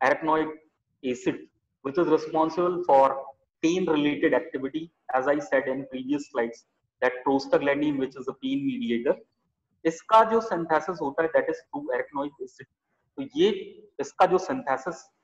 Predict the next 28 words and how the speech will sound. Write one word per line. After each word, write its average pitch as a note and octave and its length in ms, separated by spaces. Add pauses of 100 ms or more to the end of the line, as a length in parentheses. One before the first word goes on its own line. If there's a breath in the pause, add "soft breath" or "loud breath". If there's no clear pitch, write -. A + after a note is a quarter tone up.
(120)
इस - 180 (160)
एरिया C3 320
में D3 140 (220)
होता A2 220
है। - 120 (520)
They D#3+ 80
transfer D#3+ 520
the G3+ 140
C C#3 240
S C#3 140
F, F#3 100 (640)
cerebrospinal C3+ 760
fluid, - 260 (120)
from A#2+ 220
the A#2+ 80
ventricles A#2+ 600 (340)
back C3 180 (160)
into C3+ 240
the C3+ 160
blood A#2+ 260
stream। - 280 (2500)
Next C3 240
slide, D3+ 260
please, A2 240
sir। - 100 (580)
Subarach-, E3 400
sorry, - 300 (640)
okay। - 220